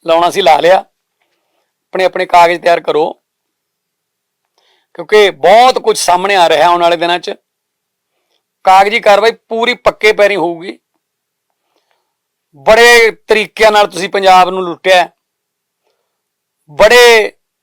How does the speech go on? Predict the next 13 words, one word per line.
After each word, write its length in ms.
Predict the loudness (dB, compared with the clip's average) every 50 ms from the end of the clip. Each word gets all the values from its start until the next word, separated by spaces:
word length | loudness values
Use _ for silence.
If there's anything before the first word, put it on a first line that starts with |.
| _ _ _ _ _ _ _ _ _ _ _ _ _ _ _ _
ਬੇਰਹਿਮੀ 580 | 0 2 2 4 4 2 2 0 0 0 0 0
ਨਾਲ 160 | 0 -2 -2
ਤੁਸੀਂ 220 | -4 -6 -6 -6
ਪੰਜਾਬ 380 | -6 -6 -4 -2 -2 -2 -2 -4
ਨੂੰ 100 | -6 -10
ਲੁੱਟਿਆ, 340 | -12 -8 -6 -4 -4 -4 -6 -8 _ _ _ _ _ _ _ _ _ _ _ _ _ _ _ _ _ _ _ _ -2
ਉਹਦਾ 120 | -2 0
ਹਿਸਾਬ 300 | 0 2 2 2 2 0
ਹੋਊਗਾ। 320 | -2 -4 -6 -8 -10 -12 _ _ _ _ _ _ _ _ _ _ _ _ _ _ _ _ _ _ _ _ _ _ _ _ _ _ _ _ _ _ _ _ _ _ _ _ _ _ _ _ _ _ _ _ _ -4
ਔਰ 440 | 0 2 4 4 4 2 2 0 -4 _ _ _ _ _ _ _ _ _ _ _ _ _ _ _ _ _ _ _ _ _ _ _ _ _ _ _ _ _ _ _ _ _ _ _ _ _ _ _ _ _ _ _ _ _ _ _ _ _ _ _ _ _ _ _ _ _ _ _ -4 -2 -2
ਅੱਜ 160 | -2 -4 -4
ਦੇ 160 | -2 0 0
ਇਸ 180 | 0 0 0